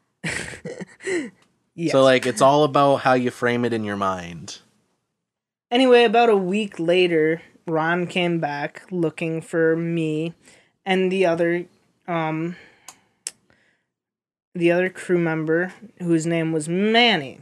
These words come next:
Speaker 1: By the way, Manny is not Mexican. He's not Pu-,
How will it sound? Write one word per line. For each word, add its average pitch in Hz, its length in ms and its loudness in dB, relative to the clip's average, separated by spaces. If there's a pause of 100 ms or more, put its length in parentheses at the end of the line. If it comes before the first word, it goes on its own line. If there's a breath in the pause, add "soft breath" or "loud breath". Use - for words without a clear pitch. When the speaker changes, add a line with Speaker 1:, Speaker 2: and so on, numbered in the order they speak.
(200)
Speaker 1:
By 196 260 4
the 254 100 4
way, 214 220 4
Manny 196 560 0
is 185 220 0
not 180 320 -2
Mexican. 190 840 -4 (380 soft breath)
He's 175 260 -2
not 185 480 0 (400)
Pu-, 196 140 -8